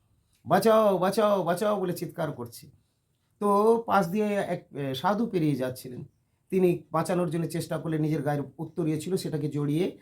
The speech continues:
এদিক ওদিক করে রজ্জুর মতো, রশির মতো করে কুয়োতে ফেললেন, নিয়ে বললেন, "ভাই, তুমি ধরো।" সে কিন্তু আর ধরতে চায় না, শুধু চিৎকার করে। সে হয়তো ভাবে, "এটা ছি-, ধরলে ছিঁড়ে যদি পড়ে যায় বা আরই কিছু, একে তো তুমি মরেই রয়েছে, তারপরে আবার no risk no gain, তুমি রিস্ক নিচ্ছে না, বাঁচবে কী করে?" যাই হোক, সে তো এই চিৎকারই করছে, ধরল না।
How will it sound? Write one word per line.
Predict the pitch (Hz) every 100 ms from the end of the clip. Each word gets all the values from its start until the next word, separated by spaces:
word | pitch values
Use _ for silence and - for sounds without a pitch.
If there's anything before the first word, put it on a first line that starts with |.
| _ -
এদিক | 156 156
ওদিক | 151 -
করে | 147
রজ্জুর | 147 156 135 226
মতো, | 170 151
রশির | 151 151 214
মতো | 143 -
করে | 139
কুয়োতে | 135 139 139
ফেললেন, | 147 175 220
নিয়ে | 247 - - 151
বললেন, | 147 143
"ভাই, | 160
তুমি | 180 208
ধরো।" | - 127 127 104 - _ _ _ -
সে | 262
কিন্তু | 254 247
আর | 247
ধরতে | 180 226 214
চায় | 202 190
না, | 196 - _ _ _
শুধু | - 190
চিৎকার | 226 - 214 185
করে। | 180 175
সে | 202
হয়তো | 190 190
ভাবে, | 175 180
"এটা | 175 175
ছি-, | 160 131
ধরলে | 156 165 160
ছিঁড়ে | - 151
যদি | 147 147
পড়ে | 143 143
যায় | 147
বা | 135
আরই | 135
কিছু, | 135 123 135 - - -
একে | 139 175
তো |
তুমি | 175 190
মরেই | 147 156 196
রয়েছে, | 135 123 151
তারপরে | 165 165 180
আবার | 185
no | 180
risk | 170 190 185 170
no | 185
gain, | 180 170
তুমি | 180
রিস্ক | 180 185 190
নিচ্ছে | 190 185
না, | 160
বাঁচবে | 180 202
কী | 190
করে?" | 170 131 - _ _ -
যাই | 170 226 220
হোক, | 214 - _ _
সে | 208
তো | 202
এই | 190
চিৎকারই | 196 - 190
করছে, | 180 180 165
ধরল | 147 151
না। | 143 139